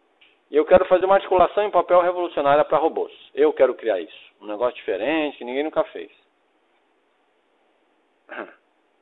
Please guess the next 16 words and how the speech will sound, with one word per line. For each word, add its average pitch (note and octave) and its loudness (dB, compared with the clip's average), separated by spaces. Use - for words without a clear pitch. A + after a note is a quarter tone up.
O - -12
que D4 -2
que C4 -16
seriam, G3+ 4
é, B2+ -2
soluções F3+ 0
equivalentes F3+ 2
com F#3+ 2
as F3 0
quais F3+ 4
eu F#3 -2
tenho F#3 -4
que - -16
contrastar F3+ 2
a D#3+ 2
minha? A#2+ -8